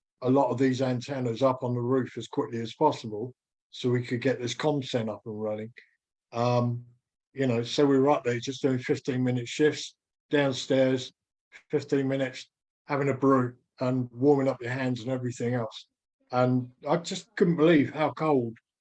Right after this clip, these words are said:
how quickly you could get that cold. And then, like, but,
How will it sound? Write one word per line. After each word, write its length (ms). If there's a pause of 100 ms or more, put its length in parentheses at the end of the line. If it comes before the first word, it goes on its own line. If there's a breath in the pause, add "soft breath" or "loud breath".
(200)
how 180
quickly 640 (100)
you 160
could 220
get 220
that 200
cold. 320 (560)
And 180
then, 340
like, 220 (240)
but, 300